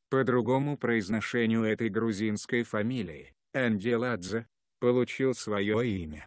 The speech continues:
Вполне вероятно, что именно это родство сыграло свою роль ещё и в том, что молодой грузин выбрал поприщем своей деятельности криминал. Присвоение титула вора в законе из родной Грузии Зураб Янделадзе перебрался в Р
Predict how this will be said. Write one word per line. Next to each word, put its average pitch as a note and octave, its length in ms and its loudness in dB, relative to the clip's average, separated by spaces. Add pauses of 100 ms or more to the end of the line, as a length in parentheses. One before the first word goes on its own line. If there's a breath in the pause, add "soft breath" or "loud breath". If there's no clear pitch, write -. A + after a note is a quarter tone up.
Вполне F#2+ 600 0
вероятно, F#2+ 800 2 (160)
что - 260 2
именно A2+ 480 4
это A#2+ 340 2
родство A#2+ 440 2
сыграло G#2 520 0
свою C3+ 360 2
роль C3 180 2
ещё A#2+ 360 2
и B2+ 100 6
в - 80 -6
том, A#2+ 380 -4 (220)
что A#2+ 280 4
молодой G#2 440 2
грузин G2+ 440 -2
выбрал F#2 420 0
поприщем G2+ 640 -4
своей G2+ 400 0
деятельности F#2+ 800 -4
криминал. A2+ 580 -4 (140)
Присвоение G#2 840 2
титула G#2 420 0
вора G2+ 220 0
в F#2 60 -4
законе A2 500 0
из G2 100 -2
родной F#2+ 460 0
Грузии A2+ 480 -2
Зураб A#2+ 420 0
Янделадзе G#2 760 0
перебрался G#2 760 2
в G2 100 0
Р G2 180 2